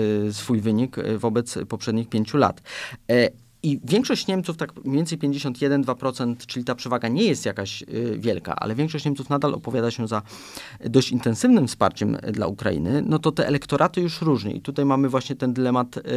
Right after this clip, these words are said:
S P D, który, ym, wynika z tego, że ich, y, zwolennicy woleliby, y, wsparcia skoncentrowanego na,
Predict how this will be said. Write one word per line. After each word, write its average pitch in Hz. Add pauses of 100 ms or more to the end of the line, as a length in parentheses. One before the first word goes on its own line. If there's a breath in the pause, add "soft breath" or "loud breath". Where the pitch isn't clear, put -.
(200)
S -
P 120
D, 117
który, 123 (460 loud breath)
ym, 120 (120)
wynika 131
z -
tego, 120
że 135 (160)
ich, - (280)
y, 113
zwolennicy 123 (240)
woleliby, 156 (440 loud breath)
y, 123 (240)
wsparcia 135
skoncentrowanego 120
na, 110